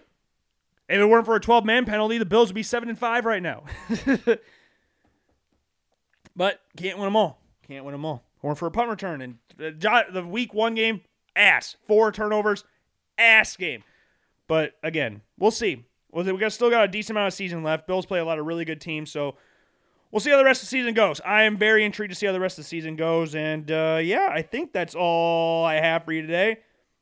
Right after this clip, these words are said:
Got a few transfers in. We got Br-, Tyler Buckner transferring back to Notre Dame to play across, transfer from Notre Dame to Alabama to play football, transfer back to Notre Dame to play across. Uh, Dylan Gabriel's going to Oregon to replace Bo Nix. Uh, Johnson, Max Johnson from Texas A and M is going up to North Carolina to replace Drake May. Nothing confirmed yet on Drake May going to the N F L,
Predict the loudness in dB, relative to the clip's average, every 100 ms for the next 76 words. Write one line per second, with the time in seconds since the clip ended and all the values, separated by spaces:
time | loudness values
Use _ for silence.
0 | _ _ -2 -2 0 -4 -4 -4 -4 -6
1 | -6 -4 -6 -2 0 0 -2 -10 -4 -2
2 | 0 0 -4 -4 -10 -8 -8 -8 -4 -2
3 | -2 -4 -4 -4 -4 -6 -8 -6 -4 0
4 | -2 -2 -10 -10 -10 -8 -8 -6 -6 -6
5 | -6 -8 -8 -8 -10 -8 -6 -4 -6 _
6 | _ _ -10 -10 -6 -6 -6 -10 -10 -10
7 | -10 -2 -2 -2 -6 _ _ _ -10 -8
8 | -4 -4 0 0 2 0 0 -4 0 0
9 | 0 -2 -4 -2 -2 -2 -10 -6 -4 -2
10 | 0 0 0 -6 _ _ _ -8 -4 -4
11 | -6 -8 -12 -2 0 0 -2 -2 0 0
12 | 0 0 0 -4 -8 -4 -2 -2 -2 -2
13 | -2 -4 -4 -6 -8 -6 -6 -6 -6 -2
14 | -2 0 -2 -4 -6 -4 -6 -4 -4 -2
15 | -2 -4 -6 -10 -4 -4 -4 -2 0 0
16 | -2 -4 -4 -6 -6 -4 -6 -4 0 0
17 | -2